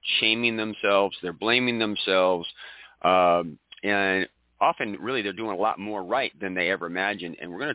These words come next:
talk to Kimberly here in a second, who I worked with for a period of time. But, uh, there's a little parable I wanna kind of frame this out with. And there's a, the parable goes this. There's a, there's an innkeeper who, uh,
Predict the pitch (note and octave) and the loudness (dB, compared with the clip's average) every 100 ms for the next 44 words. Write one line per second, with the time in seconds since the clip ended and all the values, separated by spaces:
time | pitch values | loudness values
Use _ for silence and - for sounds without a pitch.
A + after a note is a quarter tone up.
0 | - B2+ - F#2 - A#2+ G#2+ G2 F#2 F#2+ | -4 -4 -4 -10 -8 -6 -4 -4 -4 -4
1 | E2+ E2 A2+ A2 F2+ G2 E2+ F2 G#2+ - | -4 -2 -4 -4 -10 -6 -4 -4 -8 -10
2 | G2 - E2+ - G2+ F#2+ A#2 G#2 F#2 F#2+ | -14 -10 -10 -4 -4 -2 0 0 4 4
3 | E2 G#2+ A#2+ E3 A3+ - A2+ G2+ F2 F2+ | 2 0 -2 -2 -4 0 0 2 -2 -2
4 | E2 C#2+ - - - A#2+ - - G#2 F#2+ | -4 -6 -10 -20 -6 -4 -2 0 0 0
5 | E2+ F#2+ D#2 E2 - F#2+ F#2 F#2 F2 - | 0 0 0 -2 -4 -6 -4 -4 -6 -10
6 | - - C#3 G3+ G#3+ G3 D3 A#2+ A2+ F#2+ | -20 -6 -2 0 2 0 0 -2 -4 -4
7 | G#2+ G2 G2 F2 _ _ _ - C3+ C3+ | -4 -2 -2 -2 _ _ _ -10 -4 -2
8 | D#3+ F3+ B2+ G#2 G2 C3+ _ _ _ _ | 0 -2 -6 -6 -6 -8 _ _ _ _
9 | - A#2 A#2+ G#2+ G2+ F#2+ | -12 -6 0 2 4 4